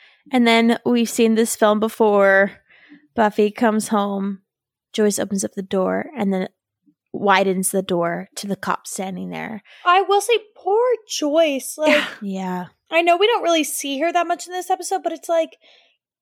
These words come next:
Speaker 2: the amount of stuff that she goes through with Buffy, like, and I'm not blaming Buffy because it's like, Buffy's, you know, she's fighting the good fight, you know,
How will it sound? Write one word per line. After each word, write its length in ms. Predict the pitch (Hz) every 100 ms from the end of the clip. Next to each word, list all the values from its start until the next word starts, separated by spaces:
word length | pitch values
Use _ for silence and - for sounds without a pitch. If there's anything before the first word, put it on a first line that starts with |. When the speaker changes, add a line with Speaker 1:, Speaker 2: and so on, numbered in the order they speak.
| _ _ _ _
Speaker 2:
the 100 | 339
amount 280 | 339 320 359
of 60 | 494
stuff 280 | - 330 269
that 140 | 277
she 280 | - 302 254
goes 240 | 269 262
through 140 | - 294
with 180 | 302 302
Buffy, 540 | 254 254 277 294 302 427
like, 200 | 302 294 320
and 140 | 320
I'm 140 | 359
not 240 | 370 392 381
blaming 420 | 285 302 339 254
Buffy 340 | 262 269 269
because 380 | 247 254 277 -
it's 100 | -
like, 240 | 269 247 -
Buffy's, 560 | 254 262 254 226 - - _ _
you 100 | 277
know, 320 | 262 262 254 _ _ _ _ -
she's 320 | - 269 - _ _
fighting 300 | 269 269 262
the 80 | 254
good 200 | 254 247
fight, 280 | - 262 240
you 100 | 262
know, 180 | 247 240